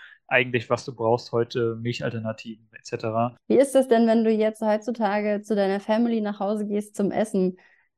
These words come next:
Speaker 2: Ist es dann so, dass die, dass deine Mama mit den Augen rollt, weil sie sich denkt, „Oh, jetzt isst der Junge kein Fleisch mehr“, oder, oder irgendwie jetzt, äh, isst der gar nichts mehr außer, äh, Brot und Marmelade?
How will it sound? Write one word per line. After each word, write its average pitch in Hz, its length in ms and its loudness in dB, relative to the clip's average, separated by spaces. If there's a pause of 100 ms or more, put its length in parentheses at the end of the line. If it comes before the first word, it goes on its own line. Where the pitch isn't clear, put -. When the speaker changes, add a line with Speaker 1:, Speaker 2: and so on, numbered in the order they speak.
Speaker 2:
Ist 214 120 4
es 233 140 6
dann 208 180 6
so, 214 280 6 (280)
dass 208 220 0
die, 208 260 4
dass 208 200 0
deine 196 200 4
Mama 208 280 2
mit 208 180 0
den 185 100 -4
Augen 220 340 6
rollt, 214 320 6
weil 214 180 4
sie 208 120 0
sich 208 220 -4
denkt, 196 340 -2
„Oh, 196 60 -4
jetzt 196 240 -4
isst - 160 -4
der 208 80 6
Junge 208 340 2
kein 214 220 0
Fleisch 220 400 4
mehr“, 175 180 4
oder, 180 260 2
oder 139 220 -6
irgendwie 196 280 -2
jetzt, 196 340 0
äh, 190 240 -2
isst - 180 -2
der 214 100 6
gar 208 200 6
nichts 240 220 6
mehr 190 240 4
außer, 202 520 2 (460)
äh, 202 580 -4
Brot 214 460 4
und 202 340 4 (880)
Marmelade? 202 580 2